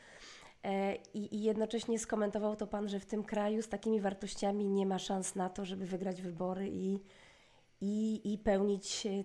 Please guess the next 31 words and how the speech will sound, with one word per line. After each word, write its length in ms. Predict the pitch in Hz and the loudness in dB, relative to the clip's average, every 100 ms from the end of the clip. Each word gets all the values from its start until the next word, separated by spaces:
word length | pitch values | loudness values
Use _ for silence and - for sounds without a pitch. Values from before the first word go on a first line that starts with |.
| - | -4
tak 260 | 202 208 185 | -4 -4 0
ważne, 320 | 196 190 196 | 0 2 2
e, 800 | 190 190 - 202 196 202 - 202 | 2 2 -2 -4 -4 -4 -6 -4
ważną 360 | 196 214 202 | 0 2 2
funkcję, 440 | 190 - 202 - 196 | 0 -2 -2 0 -2
jak 140 | 190 | -2
funkcja 380 | - 185 - 196 | -4 -6 -2 -4
premiera, 500 | - 196 208 190 202 | -2 0 2 2 0
więc, 500 | 170 190 - - - | -2 -4 -4 -6 -4
e, 280 | 196 196 196 - - - - - | -4 -2 -4 -6 -14 -18 -18 -6
e, 280 | - 92 95 - - - - - | -2 0 0 -4 -12 -14 -10 -2
ja 400 | 196 208 220 226 - 202 | 2 4 4 2 0 -4
w 60 | - | -4
stu 280 | - - | -2 0
procentach 480 | 240 254 247 233 233 | 2 2 2 2 2
się 120 | - | 0
z 100 | 214 | -2
panem 300 | - 220 214 | 4 4 6
zgadzam. 520 | 208 - 202 190 214 220 | 4 2 2 4 4 4
Ja 120 | 208 | 2
też 240 | 214 202 | 0 0
jestem 300 | 214 - 196 | 0 2 0
zwolenniczką 720 | 190 196 196 214 208 - 202 | 0 2 2 2 0 0 0
jednego 520 | 208 202 208 208 208 | 2 4 6 6 2
podatku, 500 | 202 208 196 196 - | 0 0 0 0 -4
podatku 420 | - 202 202 - 202 | -4 2 2 2 0
liniowego. 560 | 196 196 185 196 190 | 2 2 4 2 2
Od 120 | 185 | 0
zawsze 280 | 170 190 - | 0 -2 -4
powtarzam, 560 | 190 190 226 190 196 190 | -6 -4 -2 0 2 2
że 180 | 190 | 2